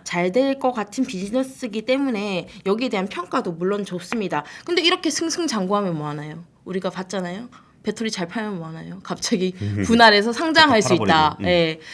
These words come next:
Speaker 1: 그래서 항상 이 넥실-, 이 에스케이씨의 주가를 좀 눌렀던,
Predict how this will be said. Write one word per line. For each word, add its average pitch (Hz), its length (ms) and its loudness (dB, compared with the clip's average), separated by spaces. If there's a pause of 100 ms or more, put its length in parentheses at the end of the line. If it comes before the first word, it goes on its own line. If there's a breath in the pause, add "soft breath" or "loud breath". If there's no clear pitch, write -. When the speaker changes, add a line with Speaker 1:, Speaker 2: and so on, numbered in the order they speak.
Speaker 1:
그래서 285 320 4
항상 330 320 2
이 254 320 0 (400 loud breath)
넥실-, 320 600 2
이 226 360 -2
에스케이씨의 302 800 0
주가를 254 420 -2
좀 226 160 -6
눌렀던, 226 800 0